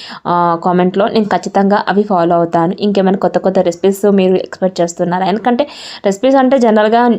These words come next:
ఆ, మన వంట ఛానల్ చాలా ఉన్నాయి కదండి యూట్యూబ్లో, అందుకే నేను ఎక్కువ ప్రిఫర్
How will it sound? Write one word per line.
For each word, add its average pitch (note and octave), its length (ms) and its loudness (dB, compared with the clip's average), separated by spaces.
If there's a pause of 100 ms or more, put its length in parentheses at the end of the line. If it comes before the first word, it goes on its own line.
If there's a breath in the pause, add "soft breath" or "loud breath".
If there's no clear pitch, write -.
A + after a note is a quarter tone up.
(120)
ఆ, F#3+ 480 0
మన G3 140 2
వంట G3 240 2
ఛానల్ A3 320 2 (100)
చాలా F#3+ 240 0
ఉన్నాయి G3 260 2
కదండి F#3 340 0
యూట్యూబ్లో, F3+ 500 0
అందుకే F#3+ 280 0
నేను G3 140 2
ఎక్కువ F#3+ 180 0
ప్రిఫర్ F#3 340 -2